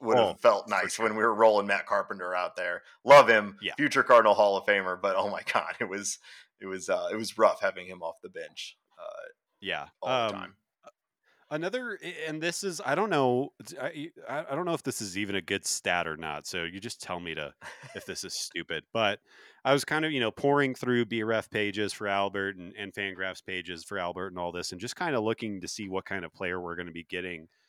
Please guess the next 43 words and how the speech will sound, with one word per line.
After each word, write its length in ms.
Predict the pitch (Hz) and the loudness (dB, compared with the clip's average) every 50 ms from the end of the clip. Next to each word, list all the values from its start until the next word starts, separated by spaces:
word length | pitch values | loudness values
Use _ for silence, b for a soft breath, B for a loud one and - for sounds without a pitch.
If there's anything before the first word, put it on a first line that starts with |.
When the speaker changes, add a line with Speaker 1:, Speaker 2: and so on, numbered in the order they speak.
| _ _ _ _ _ _ _ | _ _ _ _ _ _ _
Speaker 2:
um, 420 | - 87 85 82 80 78 80 85 | -6 -6 -4 -4 -4 -6 -8 -10
since 220 | - - 98 - - | -12 -12 -12 -10 -8
we 100 | 95 85 | -6 -2
haven't 240 | 95 92 85 85 123 | -2 -2 -2 -2 -2
<laughs> 60 | 113 | 0
watched 320 | 98 - 156 - - - | 0 0 0 0 0 -2
him 120 | 151 139 123 | 0 0 0
on 120 | 110 110 | -2 -2
a 60 | 117 | 0
daily 280 | 104 110 120 135 110 104 | 0 0 0 0 0 -2
basis 460 | 98 104 104 110 110 107 107 - - | -2 -2 -2 -2 -2 -4 -6 -6 -6
in 100 | 104 92 | -6 -8
a 60 | 90 | -8
Speaker 1:
<laughs> 80 | 87 - | -6 -2
Speaker 2:
decade. 520 | 131 156 156 - - 95 90 90 90 90 - b b b b b b b _ - | 0 0 0 0 -2 -4 -2 -4 -4 -8 -12 b b b b b b b _ -8
Um, 280 | 95 95 92 92 101 | -6 -6 -6 -6 -4
obviously 400 | 107 107 110 110 113 - - 104 | -2 -2 -2 -2 -4 -6 -6 -8
watch 240 | 95 95 98 95 - | -4 -4 -4 -4 -6
the 80 | - - | -8 -6
highlights 400 | - 123 143 143 113 95 90 - | -4 -2 0 0 -2 -2 -4 -6
and 100 | 90 90 | -10 -10
everything, 320 | 87 87 85 - 92 87 | -10 -10 -12 -12 -12 -14
and 100 | 87 85 | -12 -12
the 40 | 87 | -8
guy 180 | - 101 107 113 | -6 -4 -4 -4
can 160 | - 95 85 | -6 -8 -12
still 240 | - - - 120 110 | -10 -8 -6 -6 -4
hit 140 | 110 - | -6 -6
the 60 | - 80 | -10 -6
ball 220 | - 92 92 92 | -6 -4 -2 -2
out 120 | 87 85 | -4 -6
of 80 | 80 76 | -8 -10
the 120 | _ - | _ -10
ballpark, 360 | 90 90 87 - 80 78 76 - - | -8 -8 -8 -8 -8 -8 -8 -10 -12
which 180 | 92 80 - | -14 -14 -12
is 240 | 82 76 73 - - - | -14 -14 -14 -14 -16 -14
gonna 200 | 92 85 82 73 | -14 -14 -14 -14
be 120 | - 73 | -14 -16
a 60 | 69 | -16
ton 260 | - - - 92 85 | -16 -14 -14 -12 -14
of 80 | 78 - | -14 -14
fun. 160 | - 80 78 | -16 -14 -8
That 160 | 82 90 95 | -6 -6 -6